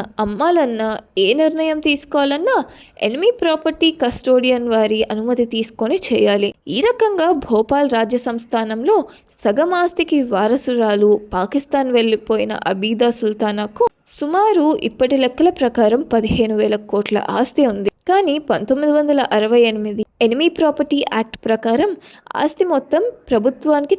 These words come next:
చెందుతుంది. దీనిని అబీదా సుల్తానా సోదరి సజీదా సుల్తానా మనవడైన సైఫ్ అలీ ఖాన్ ఈ ఆస్తి ఎనిమీ ప్రాపర్టీ యాక్ట్ కిందకి రాదని ట్రయల్ కోర్టుకెక్కి ఆస్తికి వారసులం తామేనని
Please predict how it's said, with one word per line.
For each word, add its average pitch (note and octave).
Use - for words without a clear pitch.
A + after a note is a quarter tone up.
చెందుతుంది. G3+
దీనిని D#4
అబీదా C#4
సుల్తానా C4+
సోదరి A3+
సజీదా C4+
సుల్తానా C#4+
మనవడైన A3+
సైఫ్ A3
అలీ B3
ఖాన్ C4
ఈ -
ఆస్తి C#4+
ఎనిమీ C4
ప్రాపర్టీ C#4
యాక్ట్ A3+
కిందకి A3
రాదని G3+
ట్రయల్ D#4
కోర్టుకెక్కి D4
ఆస్తికి B3
వారసులం A#3
తామేనని A#3+